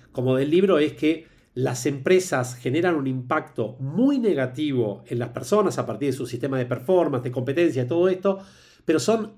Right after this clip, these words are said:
unintended consequences. No es que quieren perjudicar a la gente, pero la gente termina perjudicada y tenés los emergentes del estrés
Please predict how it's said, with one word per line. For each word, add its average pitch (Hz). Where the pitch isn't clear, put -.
unintended 202
consequences. 117
No 175
es 233
que 240
quieren 165
perjudicar 123
a 120
la 113
gente, 98
pero 123
la 117
gente 170
termina 147
perjudicada 160
y 131
tenés 139
los 143
emergentes 135
del 135
estrés 147